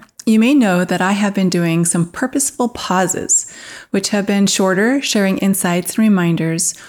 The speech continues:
which have been really fun for me, as, you know, I'm very fond of reminders because they really are necessary on this journey. I wanted to share with you that lately I have been in the midst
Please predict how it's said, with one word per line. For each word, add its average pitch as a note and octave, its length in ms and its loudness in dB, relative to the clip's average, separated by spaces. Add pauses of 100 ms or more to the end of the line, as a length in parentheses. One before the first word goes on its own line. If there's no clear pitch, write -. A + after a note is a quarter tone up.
(120)
which G3+ 100 0
have G3 140 0
been G3 100 2
really B3 240 4
fun G#3 220 2
for G3 180 0
me, E3 460 0
as, F3 360 -2 (100)
you F#3+ 100 0
know, E3 80 0
I'm G3 180 2
very F#3+ 200 2
fond F#3 340 0
of D3 120 -6
reminders D3+ 640 0 (440)
because E3+ 280 -2
they G#3+ 120 2
really C4+ 280 4
are D4+ 120 4
necessary C4 520 2
on E3+ 200 2
this F3 160 0
journey. G3 500 0 (640)
I A3 100 0
wanted C#4 220 2
to - 60 -6
share A#3 220 0
with G3+ 240 0
you E3+ 180 2
that F3 180 -2
lately G#3+ 520 2
I G3 140 2
have B3 180 2
been G3 160 2
in F#3 100 2
the E3+ 60 2
midst - 520 0